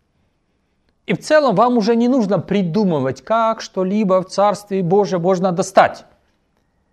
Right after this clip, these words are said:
как что-либо в Царстве Божьем можно активизировать. Писание говорит, «Все через семя слова начинает быть». То есть у вас даже мыслей таких нет. И если в вашей жизни что-то происходит,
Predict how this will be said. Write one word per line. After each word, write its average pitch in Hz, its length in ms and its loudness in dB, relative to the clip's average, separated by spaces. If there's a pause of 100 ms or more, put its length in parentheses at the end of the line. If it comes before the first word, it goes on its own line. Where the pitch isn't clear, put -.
(140)
как 226 380 2
что-либо 214 500 0
в - 20 -4
Царстве 208 460 0
Божьем 196 320 2
можно 190 240 0
активизировать. 202 960 0 (720)
Писание 170 320 -6
говорит, 208 240 2
«Все 156 240 -6
через 113 400 -8
семя 233 460 -2 (100)
слова 208 360 0 (100)
начинает 156 600 -6 (280)
быть». - 360 -20
То - 80 -6
есть 170 120 -6
у 247 60 -4
вас 302 160 2
даже 311 220 0
мыслей 320 300 -2
таких - 320 -14
нет. 90 180 -14 (560)
И 117 80 -2
если 220 240 2
в - 20 -2
вашей 254 240 2
жизни 226 460 2
что-то 220 320 0
происходит, 220 720 -2